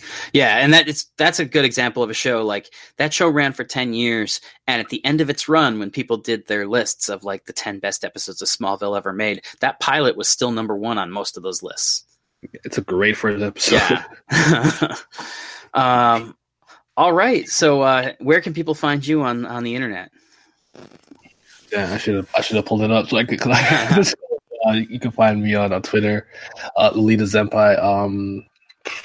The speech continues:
Speaker 2: L O L I T A Z E N P I E. Chat with me. I mean, I'm just kind of a, a, a, a timeline nuisance to just talk about stuff,
Speaker 1: <laughs>
Speaker 2: nerd out,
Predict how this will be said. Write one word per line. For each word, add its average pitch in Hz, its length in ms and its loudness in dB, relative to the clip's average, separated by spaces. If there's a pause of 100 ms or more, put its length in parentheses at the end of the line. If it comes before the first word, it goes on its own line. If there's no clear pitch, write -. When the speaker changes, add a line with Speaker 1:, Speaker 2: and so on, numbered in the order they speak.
(200)
Speaker 2:
L 104 440 4
O 101 280 0
L 104 760 -4 (440)
I 101 440 -4 (400)
T - 320 -4
A 135 280 8
Z 113 380 8
E - 40 2
N 110 220 2
P 107 160 2
I 104 140 2
E. 113 220 2 (920)
Chat 123 200 0
with 113 140 2
me. 120 160 6
I 127 160 4
mean, 147 220 8
I'm 151 180 4
just 185 160 4
kind 131 220 4
of 113 100 4
a, 104 160 2 (300)
a, 107 120 -6 (300)
a, 113 220 -6
a 123 80 -4
timeline 110 540 0
nuisance 107 440 -4
to - 60 -14
just 101 180 -8
talk 98 220 -2
about 101 220 -4
stuff, 98 260 -4
Speaker 1:
<laughs> - 1000 -8
Speaker 2:
nerd 104 160 -2
out, 101 220 0